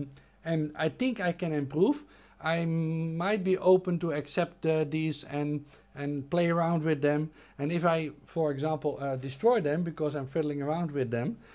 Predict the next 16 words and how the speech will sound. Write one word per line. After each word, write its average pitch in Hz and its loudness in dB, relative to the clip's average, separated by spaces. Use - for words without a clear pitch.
uh, 143 -2
I 151 -2
won't 175 8
be 165 2
sending 156 0
them 135 0
back. 113 -2
So 131 -2
that 156 -4
will 160 0
probably 156 2
be 139 -2
kind 143 -2
of 127 -2
the 123 -2
deal. 127 2